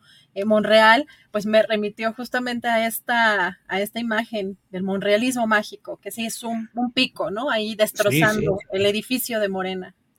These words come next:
Speaker 2: Sí, está con el pico y dice, "No me voy, no me voy y no me voy". Y bueno, eh, en el edificio de Morena, golpeado, con estrellas y con, eh, ramificaciones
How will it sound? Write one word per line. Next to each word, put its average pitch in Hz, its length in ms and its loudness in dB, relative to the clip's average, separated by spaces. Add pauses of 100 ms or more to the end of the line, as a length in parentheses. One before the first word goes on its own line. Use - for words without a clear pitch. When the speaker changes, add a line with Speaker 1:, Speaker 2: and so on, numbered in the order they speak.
(280)
Speaker 2:
Sí, - 200 -4
está 127 280 -2
con 123 160 2
el 123 180 4
pico 156 320 2
y - 20 2
dice, 147 280 0
"No 165 120 4
me 175 140 2
voy, 185 320 4
no 170 160 2
me 180 120 0
voy 175 380 0
y 151 120 -2
no 160 120 -2
me 175 140 -2
voy". 214 480 0 (400)
Y 120 320 -2
bueno, 120 500 -2 (360)
eh, 113 760 -2
en 117 160 -4
el 117 140 -2
edificio 120 560 -2
de 127 100 2
Morena, 143 520 0
golpeado, 151 1080 -2 (280)
con 117 220 -4
estrellas 143 840 -2
y 123 120 -10
con, 113 540 -8 (360)
eh, 110 600 -4
ramificaciones 123 1200 0